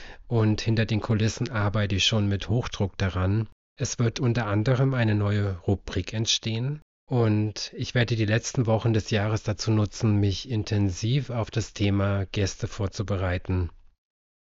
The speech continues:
Aber nun nochmal zurück zum Anfang. Am zehnten April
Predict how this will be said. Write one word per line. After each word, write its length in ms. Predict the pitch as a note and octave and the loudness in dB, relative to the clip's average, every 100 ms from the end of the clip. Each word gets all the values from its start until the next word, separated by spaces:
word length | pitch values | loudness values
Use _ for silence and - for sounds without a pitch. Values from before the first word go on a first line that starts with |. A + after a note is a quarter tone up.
| _ | _
Aber 220 | C#3+ B2+ B2+ | 0 4 4
nun 380 | B2 C3+ C3+ - - - | 4 2 0 -4 -16 -4
nochmal 360 | A#2 G2 A2 - | -2 2 2 0
zurück 360 | G2+ G#2+ - | 0 -2 -2
zum 160 | - A2+ | -4 -2
Anfang. 680 | G2+ G2 - F#2 F#2 F#2+ F2+ _ _ _ _ _ - | 0 0 0 0 0 -2 -6 _ _ _ _ _ -2
Am 180 | A#2+ G#2 | -2 0
zehnten 380 | D3 C#3 D3 | -2 0 0
April 640 | C3 - A#2+ A2+ A#2 A#2 | -2 0 0 4 4 2